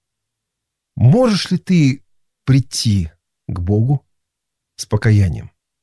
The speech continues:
Сейчас скажу вещь, которая кому-то из вас покажется слишком, ну, такой необычной, но ничего страшного. Послушайте внимательно. Даже если ты считаешь себя непредопределенным,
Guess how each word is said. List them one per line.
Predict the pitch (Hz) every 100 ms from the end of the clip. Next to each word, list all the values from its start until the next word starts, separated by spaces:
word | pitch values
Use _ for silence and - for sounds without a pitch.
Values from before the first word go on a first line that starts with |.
| _ _ _ _ _ _ _ _ _ _ _
Сейчас | - 110 160 165
скажу | - 123
вещь, | 127 202 -
которая | 107 143 139 110 - _
кому-то | - 101 147 139
из | 92
вас | 101 131
покажется | - 95 110 101 87
слишком, | 82 101 98 - 90 87 - _ _ _ _ _ _ _
ну, | - 90 92
такой | 98 92
необычной, | 87 117 123 123 107 - -
но | - 123 127 -
ничего | - 117 117
страшного. | - 104 78 - _ _ _ _ _ _ _
Послушайте | - 107 113 92
внимательно. | 95 76 - - _ _ _ _ _ _ _ _ _ _ -
Даже | 98 101 202 240 220 240
если | 156 117 196 - - 175 -
ты | - 165
считаешь | 143 - 151 - 135 139 143 -
себя | - 120 107 120
непредопределенным, | 107 107 123 - 117 110 104 113 117 117 113 98 65 60 104